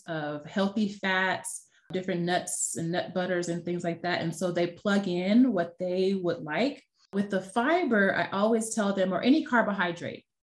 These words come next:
if it has a label, three grams of fiber or more on the label. Of course, lots of fruits and veggies, vegetables don't have, like, a label. So I don't make them, like, count that,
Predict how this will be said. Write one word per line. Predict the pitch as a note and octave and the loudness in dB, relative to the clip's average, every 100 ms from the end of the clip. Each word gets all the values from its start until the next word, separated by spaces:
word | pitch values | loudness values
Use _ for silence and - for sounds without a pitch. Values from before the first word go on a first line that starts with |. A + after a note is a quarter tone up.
| _ | _
if | - C4 | 4 6
it | C#4 | 6
has | C#4+ D4 | 6 4
a | F4 | 4
label, | D4+ C4+ C#4+ G#3 E3+ F#3+ B3+ - _ _ _ - | 4 4 4 4 4 2 0 -6 _ _ _ -4
three | G#3 A#3 | 0 0
grams | A#3 B3 A#3 B3+ C#4 G#3 | 4 4 6 4 4 0
of | G3 | -6
fiber | - F3+ G3 G3+ E3 | -4 0 0 0 -2
or | |
more | E3+ E3+ F3 | -2 0 2
on | D#3+ D#3 | 0 -2
the | C#3+ | -2
label. | B2+ G2 - - _ - | -4 -4 -10 -12 _ -8
Of | F#3 - | -6 2
course, | A3 A3+ - | 4 4 0
lots | F#3+ F3+ - | -2 -2 -4
of | - | -6
fruits | F3 F3 D#3 | -2 -2 -2
and | D#3+ | 2
veggies, | G#3+ A3 G3 F3 - | 2 4 -2 -4 -6
vegetables | E3+ A#3 A#3+ G#3+ F#3 E3 | 0 2 2 -2 -2 0
don't | F3+ F#3+ F#3 | 0 0 -2
have, | - E3 E3 D#3+ D#3 | -2 0 2 0 -2
like, | E3+ D#3 D#3 | -6 -6 -4
a | C#3 | -4
label. | D#3 D#3+ F3+ B3+ D#4 E4+ - - | -2 -2 2 2 2 0 -12 -8
So | - G3 | 0 2
I | - F#3+ | 2 4
don't | A3 G#3+ F3 | 4 4 2
make | F#3 F#3 | 0 -2
them, | F3+ | -4
like, | D#3+ D#3+ | -4 -6
count | - F3 F3 F#3+ | -4 2 2 0
that, | F#3 F#3+ G3 | 0 0 0